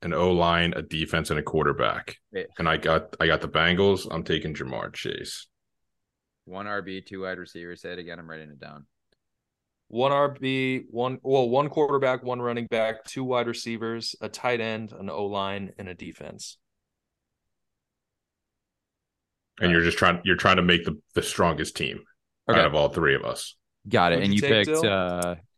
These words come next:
Speaker 1: I took Jamar Chase.
Speaker 2: Ja'Marr Chase. Got it. Cool. All right.
Speaker 3: All
Speaker 2: Let's
Speaker 3: right.
Speaker 2: Carson, you're next.
Speaker 3: Sure, I'll go next.
Speaker 2: What is going on, bro? It's not letting me spin.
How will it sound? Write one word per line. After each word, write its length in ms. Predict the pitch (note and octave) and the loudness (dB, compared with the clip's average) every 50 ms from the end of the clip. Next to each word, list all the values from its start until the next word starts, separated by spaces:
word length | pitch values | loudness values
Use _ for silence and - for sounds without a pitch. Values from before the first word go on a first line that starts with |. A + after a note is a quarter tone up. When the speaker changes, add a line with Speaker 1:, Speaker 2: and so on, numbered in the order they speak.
| _ - - | _ 0 2
Speaker 1:
I 80 | F#2 F2 | 2 4
took 200 | - F#2+ F2 - | 4 4 2 2
Jamar 340 | - F2 E2+ D#2+ D#2+ D2+ | 2 2 4 4 4 4
Chase. 480 | - - D#2 B1 A#1 A#1+ - - - - - _ _ _ _ - C#2+ - | 2 2 0 0 0 -2 -4 -6 -8 -8 -12 _ _ _ _ -10 -10 -8
Speaker 2:
Ja'Marr 20 | |
Chase. 300 | - - - - - - - | -8 -10 -12 -12 -14 -10 -8
Got 200 | F#2 - - - | -8 -8 -8 -10
it. 80 | - _ _ _ _ _ _ _ _ _ - | -14 _ _ _ _ _ _ _ _ _ -14
Cool. 300 | A2 - - - _ _ _ _ _ _ _ _ _ _ _ _ _ _ _ _ _ _ _ _ _ _ - | -12 -12 -14 -16 _ _ _ _ _ _ _ _ _ _ _ _ _ _ _ _ _ _ _ _ _ _ -18
All 60 | - | -18
right. 100 | - - - _ - | -18 -18 -20 _ -16
Speaker 3:
All 60 | G#3+ | -16
Speaker 2:
Let's 120 | G3 F#3+ - | -14 -14 -14
Speaker 3:
right. 100 | - - _ _ _ _ _ _ _ _ _ _ _ - | -16 -18 _ _ _ _ _ _ _ _ _ _ _ -6
Speaker 2:
Carson, 280 | - F2 F2 - F#2+ F2+ | -4 -2 -2 -2 -4 -6
you're 100 | F2 E2+ | -6 -4
next. 340 | F2 F#2+ G2+ - - - - _ _ _ _ _ _ _ _ _ _ _ _ _ _ _ _ _ _ _ _ | -6 -6 -6 -8 -14 -20 -20 _ _ _ _ _ _ _ _ _ _ _ _ _ _ _ _ _ _ _ _
Speaker 3:
Sure, 320 | - - - - - - - | -14 -12 -10 -10 -10 -10 -12
I'll 80 | - | -14
go 120 | - - - | -14 -16 -16
next. 360 | C#2 C2 G#2 - - - - _ _ _ _ _ _ _ _ _ _ _ _ _ _ _ _ _ - | -16 -16 -14 -16 -16 -18 -20 _ _ _ _ _ _ _ _ _ _ _ _ _ _ _ _ _ -20
Speaker 2:
What 160 | - - - | -20 -20 -18
is 60 | - | -18
going 280 | - - F#2 F2 D#2+ D2 - | -16 -14 -14 -12 -14 -14 -14
on, 220 | - E2 F2 E2+ D#2 | -16 -16 -16 -14 -14
bro? 180 | D#2 D2+ D2+ | -12 -12 -12
It's 160 | D#2 - - | -12 -14 -14
not 120 | F2 D#2+ E2 | -14 -14 -12
letting 140 | F2 E2 D#2+ | -12 -12 -12
me 60 | D2+ | -14
spin. 400 | - - _ - E2+ E2 D#2+ E2 | -16 -18 _ -16 -16 -16 -16 -18